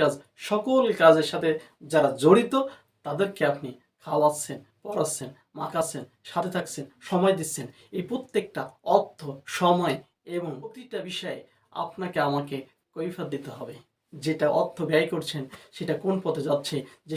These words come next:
সময়টা দিচ্ছেন, সেই সময়টা কোন পথে যাচ্ছে, আপনার মুখ থেকে যে সাপোর্টটা আসছে, সেই সাপোর্টটা কোন পথে যাচ্ছে, আপনার মুখ থেকে যে কথাগুলো, ফাহিশা কথাগুলো আসছে, সেটা কোন পথে ব্যয় হচ্ছে, কার বিরুদ্ধে বলছেন, কার তুচ্ছ করছেন, কার তাচ্ছিল্য করছেন, আপনি একটু ভাবুন। ভেবে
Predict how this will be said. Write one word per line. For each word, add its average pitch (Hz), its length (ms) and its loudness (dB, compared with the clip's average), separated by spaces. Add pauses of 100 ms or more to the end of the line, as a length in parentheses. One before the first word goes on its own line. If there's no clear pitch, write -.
সময়টা 175 380 0
দিচ্ছেন, 151 280 -2 (240)
সেই - 180 -8
সময়টা 170 360 -2
কোন 185 160 0
পথে 165 200 -2
যাচ্ছে, - 240 2 (300)
আপনার 165 240 -2
মুখ 190 100 0 (120)
থেকে 196 200 2
যে 160 140 0
সাপোর্টটা 202 420 4
আসছে, - 180 0 (280)
সেই 196 180 -6
সাপোর্টটা 208 400 2
কোন 220 180 2
পথে 185 200 4
যাচ্ছে, 180 260 4 (400)
আপনার 175 280 0
মুখ 175 100 -4 (180)
থেকে 190 140 2 (100)
যে 156 60 4 (120)
কথাগুলো, 156 340 4 (100)
ফাহিশা 156 300 4 (100)
কথাগুলো 156 320 2 (100)
আসছে, - 180 -6 (340)
সেটা 185 260 0
কোন 202 100 4 (100)
পথে 190 160 2 (120)
ব্যয় 151 260 8
হচ্ছে, 175 240 -2 (320)
কার 170 240 2
বিরুদ্ধে 196 360 6
বলছেন, 180 260 0 (280)
কার 160 200 2
তুচ্ছ 240 200 -2 (120)
করছেন, 180 280 0 (260)
কার 175 220 -2
তাচ্ছিল্য 208 380 4 (100)
করছেন, 175 260 -2 (240)
আপনি 160 180 -4
একটু 165 200 -4
ভাবুন। 139 280 0 (340)
ভেবে 190 340 4